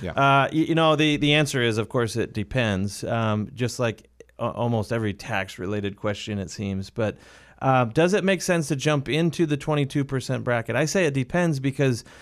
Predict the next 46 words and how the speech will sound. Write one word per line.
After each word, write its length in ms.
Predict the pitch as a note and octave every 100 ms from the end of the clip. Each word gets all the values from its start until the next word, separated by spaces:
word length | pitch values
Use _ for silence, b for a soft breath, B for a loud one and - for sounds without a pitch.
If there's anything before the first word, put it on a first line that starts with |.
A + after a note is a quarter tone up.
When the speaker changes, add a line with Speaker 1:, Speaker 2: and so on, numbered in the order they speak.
| B
Speaker 2:
it's 160 | D3 C#3+
a 60 |
question 440 | C#3+ F3+ F#3 - E3+
of, 280 | D#3 C#3 - B B
are 180 | C#3+ E3
you 140 | G3
gonna 220 | F#3 F3 D3
be 360 | C3+ D#3 D#3
in 120 | C#3
an 120 | D3 C#3
even 260 | C#3+ C3
higher 360 | A#2 C#3 C#3 C3+
tax 340 | C#3 C3+ B2+
bracket 360 | - B2+ B2 B2+
out 240 | B2 A#2+
in 80 | A#2+
the 80 | G#2+
future? 580 | - E3+ D3 B2 A2+ A2+ b b
And 140 | - C3
is 160 | D3
the 100 | C#3
twenty-two 460 | C#3+ D3+ C#3+ C3+ D3
percent 420 | C#3 B2+ C#3 B2
bracket 580 | B2 B2 B2 B2+ A#2 - b _
still 380 | - - D3+ D3
a 60 | C3+
good 240 | C3 B2+
deal 260 | A#2 C3 C3+
for 180 | C3+ A#2+
you 300 | G#2+ G2+ G#2
when 140 | A#2
you 120 | A#2
look 240 | A#2+ B2+ C3+
at 120 | A#2+
your 180 | B2 -
overall 520 | B2+ A#2+ A#2+ A#2 A2
lifetime 540 | A2 A#2+ A2+ B2+ A#2
amount 320 | A2+ A2 A2 G#2+
of 80 |
taxes 500 | - A#2 A#2 - A2+
that 120 | G2+ F2+
you 120 | A#2
may 260 | A2 G#2+
end 140 | G#2+ G#2
up 140 | -
paying? 400 | - A#2 G#2+ F#2+